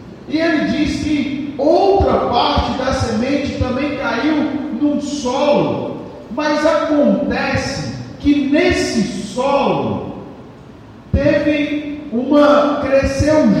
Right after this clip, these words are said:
junto com essa planta espinhos. E você que plantou já, você que já lidou com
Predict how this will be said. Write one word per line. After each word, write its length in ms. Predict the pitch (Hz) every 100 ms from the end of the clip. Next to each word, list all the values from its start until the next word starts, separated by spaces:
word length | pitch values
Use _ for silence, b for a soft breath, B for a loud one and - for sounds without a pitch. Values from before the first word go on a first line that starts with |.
| -
junto 380 | 240 359 392 -
com 140 | 254 269
essa 380 | 254 254 262
planta 320 | 262 294 247 269
espinhos. 800 | 214 - - 277 302 214 - - - - - - - - - - - - - - -
E 540 | 180 202 202 185 196 190
você 300 | 196 190 -
que 220 | - -
plantou 840 | 214 208 165 - 208 220 196 - -
já, 520 | 233 214 - - 135
você 240 | 151 220
que 140 | 214 190
já 200 | 196 202
lidou 520 | 175 175 185 226 226
com 100 | 156